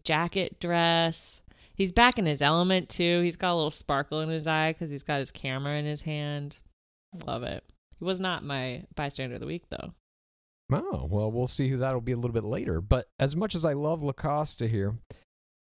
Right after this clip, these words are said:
Speaker 2: this date is lazy producing. This is the exact same date that we saw in Tayshia's season. With the exact same person, I might add. It's Frank Lacosta
Speaker 1: Yeah.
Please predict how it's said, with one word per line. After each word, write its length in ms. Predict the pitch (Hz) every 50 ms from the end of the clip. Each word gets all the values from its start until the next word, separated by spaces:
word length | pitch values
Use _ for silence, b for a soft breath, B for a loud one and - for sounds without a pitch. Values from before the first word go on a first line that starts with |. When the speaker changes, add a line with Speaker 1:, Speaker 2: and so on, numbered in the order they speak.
| _ _ _ - -
Speaker 2:
this 180 | 139 151 139
date 400 | 120 107 139 151 156 147 131 - _ -
is 260 | 120 120 120 120 110
lazy 880 | 113 110 113 120 127 135 139 151 156 156 165 160 151 131 113 107 101 92
producing. 640 | - - 113 110 101 117 117 110 - - 85 73 73 73 _ -
This 140 | 113 117
is 120 | 131 135 123
the 120 | 123 113 101
exact 400 | 98 95 101 117 120 147 - -
same 260 | - 170 160 156 139
date 340 | 123 123 117 117 113 - _ _ _ -
that 180 | 98 104 104 98
we 160 | 101 110 113
saw 500 | 107 - - 110 107 104 104 104 101 104 - _ _ -
in 460 | 101 104 104 101 98 95 95 98 - _ _ -
Tayshia's 640 | - 110 104 98 - - 98 92 90 85 - - -
season. 500 | - - - 113 107 101 82 76 62 - - _ _ b b b b b _ _ -
With 180 | - 127 139 -
the 80 | - 151
exact 280 | 139 127 151 147 139 -
same 160 | 156 139 120
person, 320 | 143 156 139 117 - 95
I 80 | 85 82
might 200 | 82 80 78 80
add. 200 | 78 73 73 - -
It's 160 | - 101 -
Frank 240 | - - 120 131 135
Lacosta 520 | 156 156 151 - 160 143 131 127 - 131 131
Speaker 1:
Yeah. 140 | - -